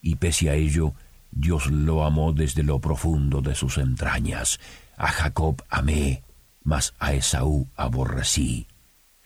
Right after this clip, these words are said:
¿Quién puede explicar el amor de Dios? Solo puede verse,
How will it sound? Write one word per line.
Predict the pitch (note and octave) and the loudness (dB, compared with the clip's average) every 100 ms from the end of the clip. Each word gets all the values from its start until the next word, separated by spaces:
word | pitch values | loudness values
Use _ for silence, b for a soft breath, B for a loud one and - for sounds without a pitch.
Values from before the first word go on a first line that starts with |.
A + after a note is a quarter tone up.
| B | B
¿Quién | - F#3 F3+ D#3+ D3 A#2+ | -2 2 4 2 0 -2
puede | - F2+ F2 F2+ | 0 0 2 2
explicar | E2 - - D2 - C#2 B1+ A#1+ - | 0 -4 -2 -2 0 0 -2 -4 -6
el | D#2 C2 | -2 0
amor | C2+ C2 C2+ | 0 0 0
de | C2+ | 0
Dios? | C#2+ C#2+ B1 - - - B A#3 | 0 0 -2 -4 -4 -6 B -2
Solo | - A#3 A3+ | 0 2 2
puede | C#3+ F3+ A2 | 2 2 2
verse, | F2 B2 F2+ - E2+ | 2 2 2 0 0